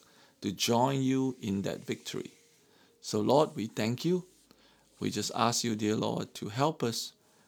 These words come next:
be a blessing to those around us, that our life will be exemplary, that others will see the victory of Christ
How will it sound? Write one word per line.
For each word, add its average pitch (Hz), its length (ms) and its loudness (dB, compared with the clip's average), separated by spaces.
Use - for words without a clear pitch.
be 160 360 4
a 139 80 2
blessing 117 600 0
to 101 80 -6
those 113 320 -2
around 107 380 -4
us, - 340 -10
that 104 200 0
our 101 160 0
life 117 300 2
will 127 100 0
be 120 140 0
exemplary, 110 960 2
that - 100 -8
others 127 380 4
will 110 100 -2
see 110 220 2
the - 100 -2
victory 113 380 -4
of - 160 -8
Christ - 580 -4